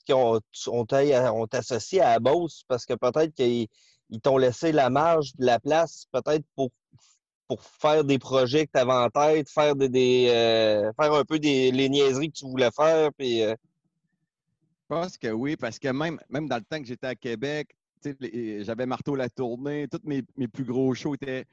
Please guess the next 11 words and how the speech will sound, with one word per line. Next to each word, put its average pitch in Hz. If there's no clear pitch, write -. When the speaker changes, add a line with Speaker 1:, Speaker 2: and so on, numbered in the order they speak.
Speaker 2:
au 123
Freddy's 127
à 127
Sainte-Marie, 139
que -
ce 127
soit 139
Château-Blanc 139
à 120
Saint-Ephrem, 139
le 117